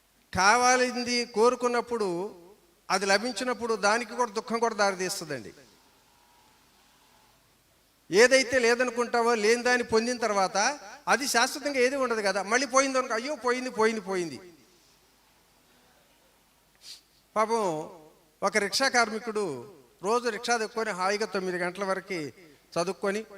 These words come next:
అందలాడే ఏ పది గంటలకు, తొమ్మిదిన్నరకు పడుకుంటున్నాడు, హాయిగా నిద్ర పడుతుంది. భార్య బిడ్డలు ఏదో సంపాదించిన దాంతో చాలా హ్యాపీగా, సంతోషంగా ఉంటున్నారు.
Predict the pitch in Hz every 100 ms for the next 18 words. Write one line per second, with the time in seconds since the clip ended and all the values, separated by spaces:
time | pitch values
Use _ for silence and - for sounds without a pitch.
0 | 202 180 180 190 190 185 139 - - 180
1 | 180 175 175 175 185 185 170 170 165 170
2 | 175 165 160 175 156 160 170 151 165 151
3 | 147 165 156 151 156 151 180 - - -
4 | 147 170 175 160 147 165 180 131 - -
5 | - _ - 147 170 170 170 175 165 170
6 | 160 156 180 147 113 - 139 _ _ _
7 | _ _ _ 151 170 156 160 170 165 151
8 | 143 160 147 160 131 113 107